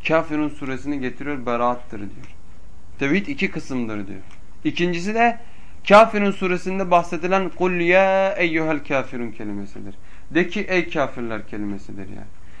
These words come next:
Şirkin ehlinden beraat de tevhidin olmazsa olmazıdır. Bunu yerine getirmeyen kişi de tevhidini ihlal etmiş ki-,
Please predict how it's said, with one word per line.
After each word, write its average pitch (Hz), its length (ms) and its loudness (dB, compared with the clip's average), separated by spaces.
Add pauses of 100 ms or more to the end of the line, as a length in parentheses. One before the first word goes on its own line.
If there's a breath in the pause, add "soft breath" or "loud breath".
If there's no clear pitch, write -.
(120 loud breath)
Şirkin 165 400 -2
ehlinden 190 560 2
beraat 185 440 6
de 214 100 0
tevhidin 175 460 0
olmazsa 180 500 -2
olmazıdır. 175 540 -4
Bunu 165 140 -2
yerine 165 340 0
getirmeyen 156 520 -2
kişi 160 240 -6
de 180 180 0 (340 loud breath)
tevhidini 143 480 0
ihlal 143 400 -2
etmiş 135 340 -4
ki-, 135 140 -6